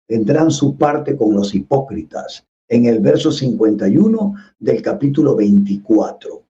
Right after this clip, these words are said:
O sea que Dios está pidiendo a su pueblo sinceridad. Está pidiendo que no seamos hipócritas.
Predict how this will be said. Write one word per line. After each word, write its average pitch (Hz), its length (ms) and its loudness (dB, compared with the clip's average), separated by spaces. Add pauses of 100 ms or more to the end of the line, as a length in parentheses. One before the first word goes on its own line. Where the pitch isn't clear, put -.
(440)
O - 40 -8
sea 143 180 2
que 139 180 0
Dios 135 220 2
está 143 260 -2
pidiendo 143 380 0
a 123 40 0
su 101 200 -2
pueblo 185 600 2 (320)
sinceridad. 120 1500 0 (840)
Está 139 300 -2
pidiendo 190 800 2
que 92 140 -10
no 120 240 2
seamos 131 560 0
hipócritas. 156 880 -2